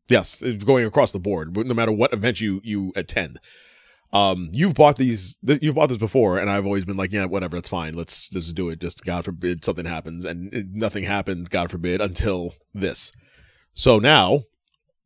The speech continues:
you have your events. I have a wake to have to attend, and all of the days it happens to be Saturday.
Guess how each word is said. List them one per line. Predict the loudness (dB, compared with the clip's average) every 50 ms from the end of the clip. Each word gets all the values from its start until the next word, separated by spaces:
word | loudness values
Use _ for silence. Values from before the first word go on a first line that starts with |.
| _ -20 -20 -20 _ _ _ _ _ _ _ _ _ _ _ _ -8
you | -2 2 2 4 6
have | 6 6 6 6
your | 4 2 2 2
events. | 0 0 -2 -2 -2 -2 -2 0 0
I | 0 0 0
have | 0 0 0 0 0 -2 -4 -6 -2 0
a | 0 0
wake | 0 0 0 0 0 -2 -2
to | -4 -2
have | -2 -2 -2 -2
to | -4 -6
attend, | -4 -4 -4 -4 -4 -4 -4 -4
and | -4
all | -2 -2 -2 -4 -4 -6 -8 -10 -10 -12 _ _
of | -8 -8 -8 -6
the | -8 -2
days | 0 2 2 2 2 0
it | -4 -8 -8 -8
happens | -8 -8 -6 -8 -10
to | -6
be | -6 -4
Saturday. | -2 0 -2 -2 -2 -6 -12 -16